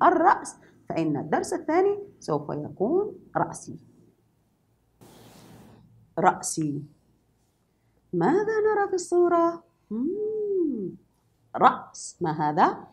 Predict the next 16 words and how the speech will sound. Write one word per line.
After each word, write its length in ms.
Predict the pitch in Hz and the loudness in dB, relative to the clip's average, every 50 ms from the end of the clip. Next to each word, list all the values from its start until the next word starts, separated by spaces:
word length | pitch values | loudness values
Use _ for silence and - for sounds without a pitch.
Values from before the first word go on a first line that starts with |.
| _ _ _ _ _ _ _ - | _ _ _ _ _ _ _ -4
الرأس. 680 | 156 156 165 220 - - - - - - - - - _ _ _ _ _ _ _ _ _ _ _ _ _ _ _ - | 0 2 4 4 4 2 0 -10 -10 -10 -10 -12 -14 _ _ _ _ _ _ _ _ _ _ _ _ _ _ _ -2
ما 200 | 190 240 339 403 | 2 2 2 4
هي 220 | 392 311 247 240 240 | 4 4 4 4 2
أعضاء 340 | 240 - 196 277 294 - | 0 0 -2 -4 -4 -4
الرأس 340 | 226 208 - - - 262 - | -4 -4 -4 -4 -6 -6 -6
الخارجية؟ 720 | 226 - - 214 196 190 196 - 320 349 294 214 180 175 - - _ _ _ _ _ _ _ _ _ _ _ _ _ _ _ _ _ _ _ _ _ _ _ _ _ _ _ _ | -8 -8 -10 -10 -8 -6 -4 -2 0 0 0 0 -2 -4 -8 -14 _ _ _ _ _ _ _ _ _ _ _ _ _ _ _ _ _ _ _ _ _ _ _ _ _ _ _ _
تعلمتم، 680 | - 160 156 147 156 220 392 392 359 330 240 165 143 - | -2 0 2 2 4 4 4 2 2 0 0 0 -2 -2
صح؟ 460 | - - 220 262 440 - - - - _ _ _ - | 0 0 0 0 0 -2 -8 -14 -20 _ _ _ -4
نعم، 600 | - 185 302 427 453 466 440 370 269 233 180 175 | 0 2 4 4 6 6 6 6 6 4 2 2
ما 140 | 226 359 427 | 2 2 2
هو 400 | 403 339 262 233 214 226 - - - - - _ - | 2 4 4 6 4 4 4 0 -8 -18 -4 _ 4
أو 140 | 196 196 196 | 6 6 6
ما 200 | 220 320 453 453 | 8 8 8 8
هي 200 | 415 330 247 220 | 6 6 6 4
هذه 360 | 190 202 208 208 180 180 190 | 4 4 2 2 2 2 0
الأعضاء؟ 800 | 170 - - 147 156 151 143 139 147 170 233 - - - - - | 2 4 4 4 4 4 6 6 8 8 8 8 4 -2 -14 -20